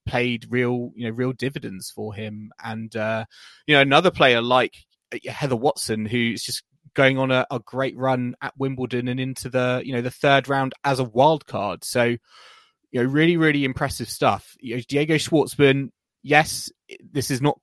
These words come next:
you know, this is not clay court tennis. This is on kind of the grass courts, but, you know, for Broady to get that done in, in five sets, and the way he came through in that fifth set as well, just carrying on that momentum from the tie break,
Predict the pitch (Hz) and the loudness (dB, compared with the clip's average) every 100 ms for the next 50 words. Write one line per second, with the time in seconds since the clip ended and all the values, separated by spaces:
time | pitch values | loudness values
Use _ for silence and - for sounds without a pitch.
0 | - 139 117 131 143 123 143 - 143 127 | -8 -4 -2 -2 -2 -4 -4 -2 -4 -2
1 | - 120 - 127 127 - 120 123 127 123 | -4 -4 -2 -2 -2 -6 -6 -2 -2 -4
2 | _ - - _ _ - 139 123 113 143 | _ -20 -20 _ _ -4 -2 -2 0 4
3 | 135 131 - 113 98 - 127 113 - _ | 6 4 -2 -2 -2 -2 0 0 -2 _
4 | _ _ _ - 120 - 139 - 147 147 | _ _ _ -6 -6 -2 -2 2 0 0
5 | - - 131 135 113 131 110 101 104 - | -6 -4 -2 -2 -2 0 0 -2 -10 -14
6 | - 117 113 131 123 - 123 120 - 123 | -10 -10 -8 -8 -6 0 2 2 0 2
7 | 107 - - - _ 123 139 185 214 220 | 2 -2 -14 -16 _ -2 6 6 6 4
8 | 208 - 180 147 123 127 - 131 - 110 | 2 6 8 8 6 2 0 -4 -2 -4
9 | 107 - 117 107 101 127 117 - - - | -4 -4 -2 -2 -4 -4 -4 -6 -12 -18
10 | _ _ _ _ - - 160 156 139 131 | _ _ _ _ -6 0 2 2 0 0
11 | 113 123 117 123 120 113 - 117 107 123 | -2 -2 -2 -2 -4 -6 -6 -8 -4 0
12 | 113 107 107 - - | 0 -2 -6 -8 -12